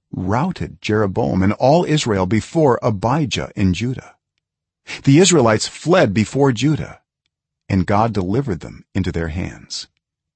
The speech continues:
Abijah and his troops inflicted heavy losses on them, so that there were five hundred thousand casualties among Israel's able men.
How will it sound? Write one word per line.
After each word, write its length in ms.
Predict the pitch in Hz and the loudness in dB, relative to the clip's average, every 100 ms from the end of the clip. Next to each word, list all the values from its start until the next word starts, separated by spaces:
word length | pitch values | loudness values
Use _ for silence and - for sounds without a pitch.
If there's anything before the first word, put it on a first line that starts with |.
| _ _ _ _ _ - - | _ _ _ _ _ -16 -2
Abijah 540 | 107 92 107 131 135 | 0 2 2 4 2
and 80 | 110 | 2
his 180 | 98 87 | 0 -2
troops 380 | - 107 90 - | -4 -4 -4 0
inflicted 520 | 120 104 135 - 87 | 0 2 0 0 -4
heavy 340 | - 135 151 | -2 2 2
losses 420 | 107 120 147 98 | 2 0 0 -4
on 180 | 80 64 - | -6 -10 -18
them, 180 | _ _ _ - - | _ _ _ -14 0
so 120 | 131 | 2
that 160 | 113 | 2
there 160 | 147 147 | 4 4
were 140 | 113 | 4
five 600 | 92 - 123 131 143 147 | 0 -2 2 2 2 0
hundred 500 | 127 - 135 135 131 | -4 0 0 2 0
thousand 640 | - - 110 117 104 104 - | -2 -2 0 0 0 -2 -2
casualties 680 | 123 131 104 78 80 78 | -6 -6 -6 -8 -8 -2
among 280 | 98 98 101 | 2 2 2
Israel's 480 | - 107 113 101 - | 0 0 0 0 -2
able 320 | 117 110 104 | -2 0 0
men. 400 | 104 117 - - | 0 -4 -10 -18